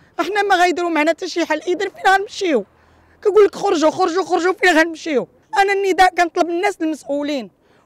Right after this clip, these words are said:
وسيدنا الله ينصرو والله يخلي ليه وليداتو يوقف معنا، عطاونا محالاتنا.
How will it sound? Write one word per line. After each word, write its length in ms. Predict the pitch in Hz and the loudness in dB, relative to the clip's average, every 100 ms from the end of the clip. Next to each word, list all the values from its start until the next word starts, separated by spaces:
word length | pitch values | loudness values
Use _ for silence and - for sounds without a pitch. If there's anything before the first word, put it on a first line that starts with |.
| _ | _
وسيدنا 680 | 349 - 381 370 294 269 262 | 0 2 4 2 2 -2 -2
الله 200 | 294 392 | 0 0
ينصرو 440 | 403 - 294 262 - _ | 2 2 2 2 -4 _
والله 240 | 294 349 392 | 2 4 4
يخلي 300 | 359 349 349 | 4 2 4
ليه 100 | 359 | 4
وليداتو 580 | 311 330 330 330 240 208 _ 370 | 6 4 6 4 2 -8 _ 0
يوقف 320 | 392 392 349 | 2 2 4
معنا، 360 | 302 302 339 | 6 6 8
عطاونا 460 | 359 302 381 403 339 | 6 6 4 4 2
محالاتنا. 640 | 294 285 254 233 226 196 | 2 2 2 2 -2 -6